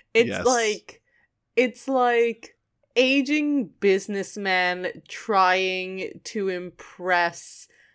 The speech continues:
Speaker 1: uh, the twenty-year-old he wants to have an affair with.
Speaker 2: <laughs> Yeah.
Speaker 1: And,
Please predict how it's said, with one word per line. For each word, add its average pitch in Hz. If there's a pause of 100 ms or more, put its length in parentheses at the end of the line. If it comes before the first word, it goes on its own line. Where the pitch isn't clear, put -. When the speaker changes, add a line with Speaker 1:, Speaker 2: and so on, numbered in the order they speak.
(300)
Speaker 1:
uh, 165
the 180
twenty-year-old 180
he 202
wants 156
to 196
have 175
an 180
affair 143
with. 147 (160)
Speaker 2:
<laughs> -
Yeah. 180
Speaker 1:
And, 285